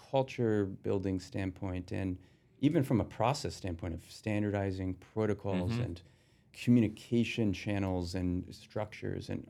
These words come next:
Speaker 1: all of the things that we could spend hours talking about, everything that was accomplished by B I L H through those couple of years. But a lot of that we can leverage now
Speaker 2: Mm-hmm.
Speaker 1: to drive quality and safety,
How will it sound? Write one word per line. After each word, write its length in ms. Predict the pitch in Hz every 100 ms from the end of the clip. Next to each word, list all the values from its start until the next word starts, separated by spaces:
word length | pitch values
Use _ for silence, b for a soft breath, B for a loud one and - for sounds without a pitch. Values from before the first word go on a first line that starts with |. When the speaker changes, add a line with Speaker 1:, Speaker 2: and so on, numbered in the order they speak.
| -
Speaker 1:
all 180 | 143 160
of 140 | 135 110
the 80 |
things 460 | 98 104 95 92 -
that 220 | 95 - - b b
we 80 | 113
could 120 | 117
spend 240 | 123 117 110
hours 320 | 117 113 104
talking 300 | 113 113 101
about, 320 | 92 90 - b b b b -
everything 280 | 113 110 104
that 80 | 95
was 120 | 92
accomplished 720 | 90 107 98 104 95 - - 95
by 120 | 95
B 160 | 98
I 140 | 92 95
L 120 | 98
H 300 | 95 - -
through 200 | - 107
those 460 | 95 92 90 - - _ _ _
couple 300 | 104 101 92
of 120 | 92
years. 420 | 113 - - - _ _ _ _ - 117
But 120 | 110
a 60 |
lot 300 | 110 120 131
of 100 | 120
that 420 | 104 123 110 104 - _ _ _
we 120 | 107 110
can 260 | 101 92
leverage 440 | 98 104 113 117 123
now 240 | 127 143 147 - 98
Speaker 2:
Mm-hmm. 220 | 104 113 - - -
Speaker 1:
to 420 | - 110 101 101
drive 600 | 98 104 104 101 101 -
quality 360 | - 101 98 92
and 120 | 90
safety, 720 | - 98 - 104 92 92 90